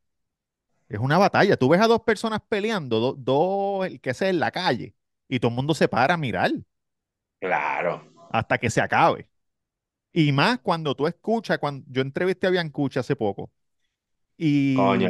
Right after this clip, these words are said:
Speaker 2: maestro.
Speaker 1: y él hizo una rima. Él, él, yo no, yo no le quería decir que rimara algo, pero le dije, "No, pero si puedes rimar algo ahí". Y él empezó a rimar. Y yo viéndolo en persona, yo dije, "Cabrón, esto es,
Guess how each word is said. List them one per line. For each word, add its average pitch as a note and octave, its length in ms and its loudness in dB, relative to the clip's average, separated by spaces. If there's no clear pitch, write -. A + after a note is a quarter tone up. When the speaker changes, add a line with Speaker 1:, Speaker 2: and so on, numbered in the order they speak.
Speaker 2:
maestro. F2+ 320 -6
Speaker 1:
y C3 220 0
él C#3+ 120 2
hizo E3+ 200 0
una F#3+ 200 -2
rima. B2+ 600 -4
Él, A#2+ 260 -2
él, A#2+ 300 -6
yo C3 180 0
no, D#3 220 -2
yo A2+ 100 -2
no B2 80 -2
le C#3+ 80 0
quería C#3+ 160 0
decir A#2+ 240 -2
que A#2+ 120 -2
rimara G#2+ 420 -2
algo, A#2+ 220 -2
pero F2+ 300 -4
le F#2 80 -8
dije, G#2 180 -2
"No, G3 120 -2
pero C#3+ 140 -2
si - 120 -4
puedes A#2 200 2
rimar D#3 240 -2
algo D3 240 2
ahí". F3 300 -2
Y B2 120 -2
él B2+ 60 0
empezó D3 260 -2
a D#3 40 2
rimar. A#2+ 340 -4
Y C#3+ 160 2
yo C#3+ 160 8
viéndolo F#3+ 500 4
en E3 80 0
persona, F3+ 420 2
yo C3+ 120 4
dije, D3+ 180 0
"Cabrón, G#2+ 280 -2
esto G3 240 -4
es, - 420 -8